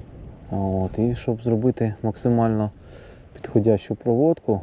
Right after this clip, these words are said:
от, поставив двадцять один грам і зменшив приманку,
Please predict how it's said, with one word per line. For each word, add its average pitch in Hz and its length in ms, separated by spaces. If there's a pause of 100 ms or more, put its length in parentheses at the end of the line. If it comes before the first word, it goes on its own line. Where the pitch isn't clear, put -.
(160)
от, - 240 (800)
поставив 107 360
двадцять 107 280
один 113 200
грам 139 400
і 131 300
зменшив 113 480
приманку, 107 760